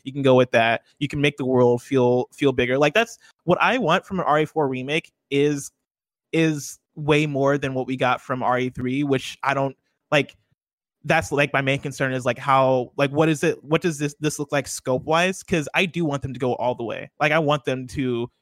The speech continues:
really make this game feel fresh and new in the way that playing R E two remake for the first time, that game felt fresh and new. Um, and I think, like, R E four remake coming two years after R E three remake,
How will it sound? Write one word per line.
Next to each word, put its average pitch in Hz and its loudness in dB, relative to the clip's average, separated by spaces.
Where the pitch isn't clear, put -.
really 156 2
make 139 -2
this 135 -8
game 131 -8
feel 127 -2
fresh 123 -4
and 123 -6
new 131 -6
in 147 -6
the 143 0
way 135 4
that 127 0
playing 143 -2
R 135 2
E 131 -2
two 127 -4
remake 127 -6
for 123 -8
the 127 -4
first 123 -6
time, 123 -6
that 127 0
game 131 -6
felt 123 -2
fresh 123 0
and 123 -6
new. 127 -4
Um, 123 4
and 151 4
I 160 2
think, 170 -2
like, 147 0
R 175 4
E 190 4
four 175 -2
remake 151 -2
coming 139 -6
two 202 -2
years 170 2
after 123 -2
R 131 0
E 127 -2
three 131 -8
remake, 120 -6